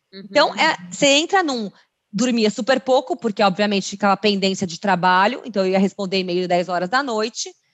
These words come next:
Speaker 2: né? E aí ia dormir uma da manhã, porque ficava a cabeça a milhão, e acordava às cinco da manhã e ia treinar.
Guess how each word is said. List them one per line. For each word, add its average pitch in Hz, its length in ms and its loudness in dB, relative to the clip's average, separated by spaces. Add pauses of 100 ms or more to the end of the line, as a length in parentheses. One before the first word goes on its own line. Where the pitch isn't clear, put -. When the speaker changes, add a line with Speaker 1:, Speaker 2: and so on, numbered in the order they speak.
(160)
Speaker 2:
né? 233 240 0
E 214 80 6
aí 214 200 4
ia 214 100 4
dormir 196 340 -2
uma 208 160 2
da 226 180 2
manhã, 254 380 0
porque 208 240 -6
ficava 170 220 0
a 170 40 -2
cabeça 180 360 -2
a 214 40 0
milhão, 269 380 0 (220)
e 302 80 2
acordava 196 420 2
às 202 80 -4
cinco 220 220 -10
da 226 120 0
manhã 320 480 0 (240)
e 381 180 8
ia 392 100 4
treinar. 403 560 2